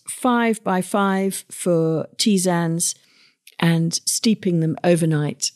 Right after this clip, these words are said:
to get the maximum flavour. So then I did an episode on edible flowers just the other day, and I thought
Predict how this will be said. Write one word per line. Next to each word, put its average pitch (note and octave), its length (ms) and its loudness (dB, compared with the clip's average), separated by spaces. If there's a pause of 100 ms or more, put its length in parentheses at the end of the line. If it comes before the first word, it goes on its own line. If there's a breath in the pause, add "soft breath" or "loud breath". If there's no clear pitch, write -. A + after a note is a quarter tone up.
to - 180 -4 (220)
get - 200 -2
the E3+ 60 2
maximum E3 480 0
flavour. D#3+ 500 -2 (540 loud breath)
So A3 160 0
then C4+ 420 2 (100)
I G#3 120 0
did A#3 360 2 (120)
an G3+ 120 2
episode F3+ 760 0
on F3 280 0
edible F3 280 0
flowers - 440 -2
just - 280 -4
the F3 80 2
other E3 120 -2
day, A#3+ 280 0 (1000)
and F3+ 120 0
I F3+ 80 2
thought F#3 400 0